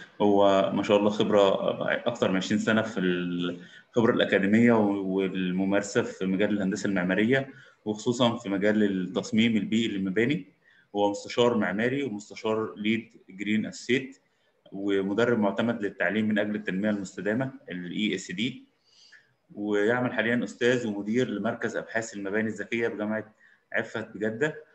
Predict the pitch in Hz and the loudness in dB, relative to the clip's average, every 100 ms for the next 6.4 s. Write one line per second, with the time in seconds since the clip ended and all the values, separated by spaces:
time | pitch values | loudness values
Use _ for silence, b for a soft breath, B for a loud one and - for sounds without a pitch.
0 | B _ 101 101 101 101 110 - 110 110 | B _ -8 -4 -2 -4 -6 -4 -4 0
1 | 123 131 131 - - 104 98 104 123 123 | 0 0 -2 -8 -8 -6 -4 0 0 2
2 | 120 101 101 123 120 107 107 113 120 104 | 2 2 2 -2 0 -2 -2 -2 -4 -6
3 | 98 98 113 117 104 98 107 127 147 - | -6 -2 -4 -4 -4 -2 -2 -2 -4 -6
4 | B B B 95 101 98 98 127 143 127 | B B B -6 -4 -2 -2 -4 -2 -6
5 | - 104 101 98 117 117 - 117 117 95 | -4 -2 0 0 -2 -6 -12 -10 -8 -6
6 | 95 87 82 85 | -6 -6 -8 -8